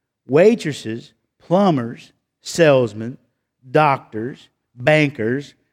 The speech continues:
decorators, musicians, architects, school administrators,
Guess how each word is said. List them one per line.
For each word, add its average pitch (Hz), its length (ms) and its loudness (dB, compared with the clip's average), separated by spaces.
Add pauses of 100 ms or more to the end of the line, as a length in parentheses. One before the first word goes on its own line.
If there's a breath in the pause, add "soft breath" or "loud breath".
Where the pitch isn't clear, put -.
(240)
decorators, 123 840 0 (240)
musicians, 139 960 0 (440)
architects, 143 800 -2 (260)
school 220 460 4
administrators, 120 880 -2